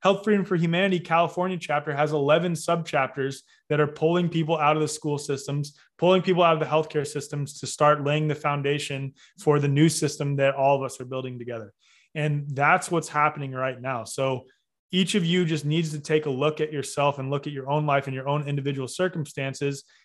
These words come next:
and determine whether, like, "Okay, I'm gonna ride this out for another few months as long as this system will allow me to sort of toe the line and have one foot in the door, one foot out."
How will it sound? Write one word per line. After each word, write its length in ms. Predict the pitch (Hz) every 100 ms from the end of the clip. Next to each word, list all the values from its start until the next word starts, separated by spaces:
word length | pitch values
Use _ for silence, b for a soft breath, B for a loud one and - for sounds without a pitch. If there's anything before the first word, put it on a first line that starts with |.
| _
and 360 | 147 147 139 143
determine 560 | 135 - 147 147 147 139
whether, 340 | 135 139 139
like, 360 | 131 127 131 - - _ _ -
"Okay, 360 | 156 147 151
I'm 200 | 139 139
gonna 200 | 147 143
ride 300 | 131 131 156 160
this 200 | 151 156
out 200 | 156 156
for 80 |
another 260 | 143 147 151
few 180 | 151 151
months 260 | 147 156 151
as 140 | 127
long 260 | 135 143 143
as 100 | 131
this 200 | 139 -
system 260 | 147 151
will 160 | 135 127
allow 260 | 127 131 147
me 160 | 151
to 100 | 143
sort 200 | - 151
of 100 | 147
toe 220 | - 151 151
the 100 | 143
line 440 | 147 151 147 147
and 180 | 139 135 b b
have 200 | 139 131
one 200 | 143 151
foot 180 | 147 147
in 100 | 143
the 60 |
door, 200 | 139 147 139
one 200 | 147 147
foot 180 | 147
out." 340 | 139 151 180